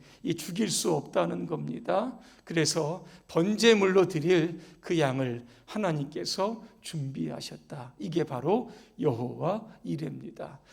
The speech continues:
순종하는 가정과 순종하는 성도들, 순종하는 자녀들에게 주시는 복이 바로 이 여호와 이레의 복입니다. 또 하나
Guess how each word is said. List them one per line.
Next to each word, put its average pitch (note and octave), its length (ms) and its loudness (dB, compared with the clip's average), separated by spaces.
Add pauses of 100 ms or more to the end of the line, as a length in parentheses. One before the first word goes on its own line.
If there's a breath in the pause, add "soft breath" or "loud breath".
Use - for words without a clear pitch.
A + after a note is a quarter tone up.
(220 soft breath)
순종하는 A#3+ 840 10
가정과 D#3 760 4 (200 soft breath)
순종하는 B3 720 8
성도들, D#3 680 0 (200 loud breath)
순종하는 C4 680 8
자녀들에게 F3 640 2
주시는 D#3 440 -6
복이 C#3+ 220 -8
바로 - 260 -10
이 C#3 380 -8 (320 loud breath)
여호와 D3+ 440 4
이레의 D3+ 680 -4 (300 loud breath)
복입니다. - 760 -6 (320 soft breath)
또 G#3+ 120 8
하나 F3 440 6